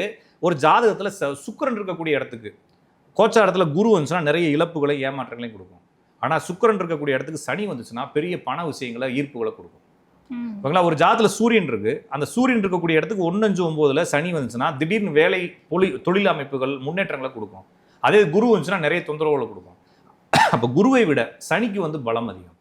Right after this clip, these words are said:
Speaker 1: பலம் அதிகம், பாசிட்டிவ் எனர்ஜி அதிகம். அதனால தான் நிறைய பேர் சனியை பிடிச்சு கும்பிடுறாங்க, இதெல்லாம் பண்றாங்க.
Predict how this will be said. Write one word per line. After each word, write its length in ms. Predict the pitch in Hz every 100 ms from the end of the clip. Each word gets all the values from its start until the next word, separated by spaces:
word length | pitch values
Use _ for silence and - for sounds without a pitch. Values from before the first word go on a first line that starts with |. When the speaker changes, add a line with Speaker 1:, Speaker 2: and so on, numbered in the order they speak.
| _ _ _ _ _
Speaker 1:
பலம் 240 | 123 202 202
அதிகம், 280 | 175 226 -
பாசிட்டிவ் 400 | 170 170 185 165
எனர்ஜி 280 | 147 135
அதிகம். 260 | 135 117 160
அதனால 320 | 156 226 220
தான் 160 | 220 202
நிறைய 140 | 180
பேர் 180 | 180 190 -
சனியை 240 | 170 185
பிடிச்சு 280 | 160 156 165
கும்பிடுறாங்க, 520 | 160 156 151 143 147
இதெல்லாம் 320 | 147 143 151
பண்றாங்க. 320 | 131 120 107